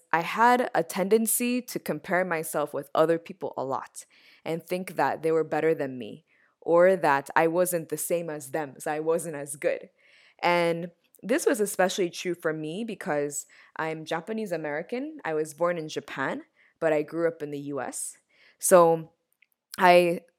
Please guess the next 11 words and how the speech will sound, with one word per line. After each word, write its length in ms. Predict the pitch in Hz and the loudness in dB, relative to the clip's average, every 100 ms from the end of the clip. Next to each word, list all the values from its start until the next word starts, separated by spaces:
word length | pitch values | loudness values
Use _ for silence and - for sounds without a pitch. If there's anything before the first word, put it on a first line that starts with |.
| _ _ - | _ _ 6
as 300 | 185 208 - | 6 6 0
an 200 | 180 156 - | 0 -2 -4
immigrant 520 | 226 208 190 160 - - | -2 0 0 -2 -6 -6
child, 440 | 165 160 160 165 - - - | 2 4 4 0 -8 -12 2
I 160 | 202 294 | 4 4
always 280 | 403 403 | 2 0
felt 240 | - 202 202 | 2 0 4
that 260 | 170 - - | 4 2 0
I 140 | 170 | 0
wasn't 380 | 170 202 226 240 | 2 0 0 -2
exactly, 920 | 196 170 165 165 - 180 170 170 180 | -2 -2 -2 -2 -6 -8 -6 -6 -10